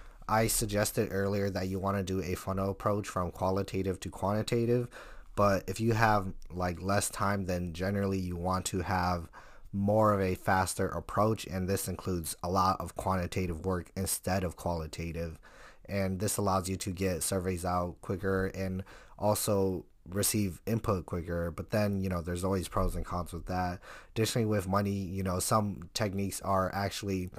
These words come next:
more cheaper than others. Surveys are definitely more cheaper than I D Is or focus groups and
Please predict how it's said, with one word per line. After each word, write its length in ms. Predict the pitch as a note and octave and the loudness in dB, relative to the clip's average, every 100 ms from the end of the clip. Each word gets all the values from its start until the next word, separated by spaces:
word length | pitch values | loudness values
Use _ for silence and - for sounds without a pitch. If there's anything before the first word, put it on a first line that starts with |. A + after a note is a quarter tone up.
| - - | -16 -8
more 220 | A2 A2 G#2 | -2 0 0
cheaper 380 | A#2+ G#2+ G2+ | 0 0 0
than 200 | G2 F2+ | 0 -2
others. 400 | D#2+ F#2 F#2+ F#2+ | -2 -2 0 0
Surveys 460 | - G#2 G2+ G2 F#2 | 0 0 0 0 -2
are 180 | F#2+ F#2+ | -2 -2
definitely 420 | F#2 F#2+ G2 F#2 | -2 -2 -2 -4
more 200 | F#2 F#2 | -2 -4
cheaper 380 | - F#2+ F#2+ F#2+ | -4 -6 -2 -2
than 260 | F2+ F#2 F2+ - - - | 0 -2 -6 -14 -20 -6
I 160 | G2 | -2
D 180 | G2 F#2+ | 0 -2
Is 420 | F2 F2+ F#2+ F2+ | -2 -2 -2 -2
or 200 | F#2 F2 - - - | -2 -4 -6 -14 -10
focus 380 | - A#2+ F#2+ F2+ | -2 0 0 -2
groups 320 | F#2+ F#2+ - | -2 -2 -2
and 180 | F2+ | -4